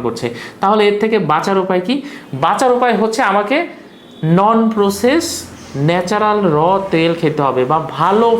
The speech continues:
ফ্যাট খেতে হবে। ভালো ফ্যাট কোনগুলা? ভালো ফ্যাট হলো, দেখেন, আমাদের উপমহাদেশে আমাদের পূর্বপুরুষ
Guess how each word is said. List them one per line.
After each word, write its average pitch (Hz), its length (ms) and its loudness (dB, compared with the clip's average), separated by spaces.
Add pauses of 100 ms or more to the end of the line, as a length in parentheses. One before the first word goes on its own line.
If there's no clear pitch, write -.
(120)
ফ্যাট 190 260 0 (100)
খেতে 135 260 -4
হবে। 117 160 -2 (400)
ভালো 180 280 2
ফ্যাট 196 160 -2 (120)
কোনগুলা? 151 440 0 (600)
ভালো 180 220 2
ফ্যাট 247 200 -2
হলো, 233 120 2 (100)
দেখেন, 208 260 0 (560)
আমাদের 214 320 2
উপমহাদেশে 196 600 0 (460)
আমাদের 185 380 2 (580)
পূর্বপুরুষ 233 580 2